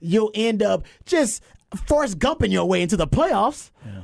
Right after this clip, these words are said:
Speaker 1: Yeah, and you have to make calculating great decisions. They have been so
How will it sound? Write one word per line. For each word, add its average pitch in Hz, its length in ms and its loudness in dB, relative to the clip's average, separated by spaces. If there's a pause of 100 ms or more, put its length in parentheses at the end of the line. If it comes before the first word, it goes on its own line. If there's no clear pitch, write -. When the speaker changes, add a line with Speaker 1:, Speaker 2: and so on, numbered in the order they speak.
(120)
Speaker 1:
Yeah, 370 180 2
and 294 100 6
you 294 60 4
have 262 120 0
to 262 80 0
make 254 340 0
calculating 254 640 2
great 247 220 2
decisions. 247 480 2
They 247 160 2
have 220 180 0
been 208 160 0
so 233 680 0